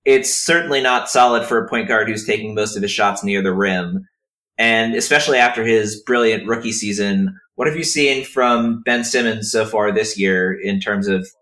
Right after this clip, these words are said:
just him not really, I don't know, I sort of get the sense that he hasn't really had it on a night in, night out basis as much so far this early season as he did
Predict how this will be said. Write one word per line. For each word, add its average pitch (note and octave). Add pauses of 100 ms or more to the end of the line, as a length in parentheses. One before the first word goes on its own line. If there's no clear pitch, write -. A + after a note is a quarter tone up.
(140)
just - (100)
him G#2+
not G#2
really, G#2+ (340)
I C#3+
don't E3+
know, D#3+
I A#2+
sort D3+
of C#3+
get C#3
the C#3
sense B2+
that A2+
he B2 (280)
hasn't C3+
really B2
had A#2+
it A2 (480)
on B2
a A2+
night A#2
in, A2+
night A2
out G#2+
basis G#2+
as G2
much G2
so A2
far G#2
this G#2
early G2+
season G2+
as G2
he G#2
did G2